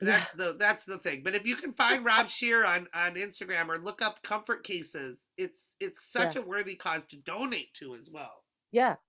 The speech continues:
Speaker 1: we'll put that in our show notes. I think it's really, you know, like, when we talk about our career and then we go, we talk about something like that, I'm like, "That's all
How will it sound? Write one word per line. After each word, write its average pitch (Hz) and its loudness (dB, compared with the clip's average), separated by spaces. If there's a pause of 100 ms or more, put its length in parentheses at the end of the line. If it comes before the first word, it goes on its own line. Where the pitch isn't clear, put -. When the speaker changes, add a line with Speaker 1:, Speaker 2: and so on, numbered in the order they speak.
(120)
Speaker 1:
we'll 233 2
put 302 0
that 277 6
in 240 6
our 190 4
show 214 0
notes. 156 -4
I 202 4
think 269 -2
it's - -8
really, 208 2 (360)
you 233 2
know, 226 6
like, 208 2
when 202 0
we 220 -2 (100)
talk 226 4
about 202 4
our 175 2
career 175 0
and 175 -2
then 175 0
we 175 -2
go, 165 0
we 185 0
talk 180 0
about 156 -2
something 170 -4
like 160 -4
that, 170 2
I'm 185 -2
like, 165 -2 (100)
"That's 240 -2
all 285 -4